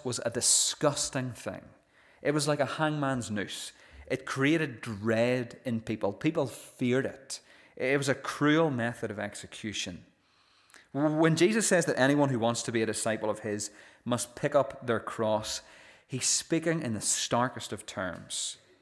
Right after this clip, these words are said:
The, the, the Romans required the condemned to carry the horizontal piece of their cross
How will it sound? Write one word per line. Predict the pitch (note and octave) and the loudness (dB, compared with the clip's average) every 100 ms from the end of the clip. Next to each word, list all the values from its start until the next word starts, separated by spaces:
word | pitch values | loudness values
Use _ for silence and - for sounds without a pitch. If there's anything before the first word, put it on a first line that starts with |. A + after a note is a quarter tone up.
| _ - | _ -4
The, | B2 | -2
the, | C3+ D3 | -2 -6
the | C#3+ C#3+ C#3 D3 | -8 -8 2 6
Romans | C#3+ F3+ F#3 E3 - - | 8 8 6 2 0 -4
required | A#2 - A#2+ A#2+ A2 - - - | -2 4 6 6 4 -4 -18 -10
the | - | -6
condemned | - A2+ A#2 A#2 A#2+ A2+ | -2 0 2 2 2 -2
to | G#2+ | -6
carry | - B2+ B2 B2 | -2 2 4 4
the | G#2 | 2
horizontal | - B2+ C#3+ C3 A#2 G#2+ G#2+ | 2 4 4 2 -2 -2 -6
piece | - B2 - | -6 -6 -4
of | G#2+ | -4
their | G#2+ G#2 | -4 -4
cross | - A2+ G#2 G#2 - | -4 -4 -4 -4 -6